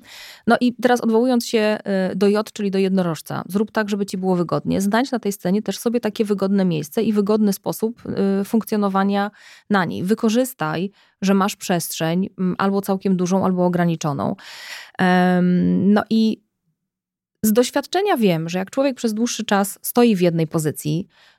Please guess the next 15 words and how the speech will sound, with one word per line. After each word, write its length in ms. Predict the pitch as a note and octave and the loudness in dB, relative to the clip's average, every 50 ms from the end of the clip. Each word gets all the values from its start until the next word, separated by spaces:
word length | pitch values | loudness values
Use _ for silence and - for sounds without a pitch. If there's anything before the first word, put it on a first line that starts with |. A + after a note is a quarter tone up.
| - - | -2 0
no 80 | G3+ | 2
to 220 | G3+ A3 G#3+ - - | 4 4 2 2 2
w 60 | - - | -6 -14
którymś 400 | - - C#4+ D4+ C#4 B3 - - | -2 0 2 2 2 2 2 4
momencie 440 | A#3+ A3+ A#3 A#3+ B3 A#3+ - A#3 | 4 4 6 4 2 2 2 2
jednak 340 | F#3+ G#3+ A3+ A3 A3+ A3 - | 2 2 0 0 -4 -6 -6
to 100 | - G3+ | -2 -2
jego 260 | F#3+ G3+ G3 F#3+ G3 | 0 0 0 0 -2
ciało 300 | F#3+ - A3 A3 G#3+ G3 | -2 0 0 2 2 2
woła 260 | F3+ F#3+ G3 G3 F#3 F3 | 4 4 2 2 2 -2
do 80 | F3 | -2
tego, 200 | - F3+ E3+ F3+ | -6 -6 -6 -6
żeby 180 | E3+ E3 D#3+ D#3+ | -6 -6 -8 -8
się 140 | - - E3+ | -4 -2 -2
ruszyć. 520 | E3 D#3 - - - - - - - _ | -2 -2 -6 -10 -14 -12 -14 -16 -16 _